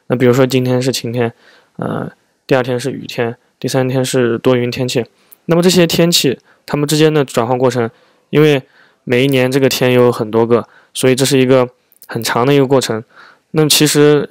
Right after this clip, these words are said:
严格来说，每，某一天下雨或者说是天晴，那么和之前的很长一段时间这个天气都有关系。但是在马尔可夫链中，没有这个，没有这个，没有这一说。也就是说，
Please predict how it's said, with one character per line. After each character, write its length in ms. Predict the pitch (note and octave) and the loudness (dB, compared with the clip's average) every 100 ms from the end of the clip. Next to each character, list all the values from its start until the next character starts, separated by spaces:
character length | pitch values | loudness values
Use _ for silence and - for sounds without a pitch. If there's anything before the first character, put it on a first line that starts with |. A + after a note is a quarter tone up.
| - | -4
严 200 | B2 C#3 | 0 2
格 120 | D3 | 2
来 100 | C3 | 0
说， 320 | - C3+ C3+ - _ _ _ _ - | 0 0 0 -4 _ _ _ _ -10
每， 220 | A#2 A#2+ | -4 -2
某 260 | - B2+ B2+ | 0 0 2
一 80 | |
天 420 | B2+ C#3 C3 C3 - | 2 0 0 -2 -6
下 260 | - C#3 A#2 | -2 -2 -2
雨 140 | G#2+ | -6
或 180 | A2 B2+ | -4 0
者 80 | B2 | 0
说 280 | - B2 A#2+ | 0 0 0
是 120 | B2 | -2
天 220 | - B2 | -2 -4
晴， 220 | - A2+ - - _ | -4 -8 -12 -20 _
那 80 | C#3 | -2
么 80 | C3 | 0
和 180 | C3+ B2+ | 0 -2
之 120 | C#3+ | -2
前 280 | - B2 B2 | -2 -2 0
的 180 | A#2+ - _ _ | 0 -2 _ _
很 140 | - | -8
长 180 | A#2 B2+ | -4 -2
一 40 | C#3+ | 0
段 120 | C3+ | 0
时 60 | |
间 140 | B2+ B2 | 0 0
这 80 | B2+ | -2
个 40 | |
天 180 | - B2 | -2 -4
气 120 | - | -2
都 140 | B2+ D3 | 0 0
有 80 | |
关 160 | A2+ A2+ | 0 -6
系。 160 | - - _ _ _ - | -10 -16 _ _ _ -4
但 100 | D3 | -2
是 80 | |
在 140 | D3+ D3 | 0 0
马 120 | C#3 | 2
尔 80 | C#3+ | 0
可 120 | A#2 | -2
夫 60 | B2 | -2
链 160 | B2 | -2
中， 220 | A#2+ A#2 - _ _ _ | 0 -2 -4 _ _ _
没 140 | A#2+ C#3 | 0 2
有 100 | B2 | 4
这 100 | A#2 | 2
个， 180 | A#2 F#2+ - | 2 0 -6
没 160 | B2+ | 0
有 120 | B2+ A#2+ | 2 2
这 100 | A2+ | 0
个， 580 | G#2+ G2+ - - - - | 0 -2 -6 -8 -12 -2
没 80 | B2+ | 2
有 80 | A2+ | 4
这 100 | A#2 | 2
一 80 | |
说。 260 | A2+ A2+ G#2+ - - _ - | 0 -2 -4 -8 -20 _ -2
也 100 | B2+ | 2
就 100 | D#3+ | 4
是 60 | |
说， 280 | D3+ D#3 D#3 | 4 0 -2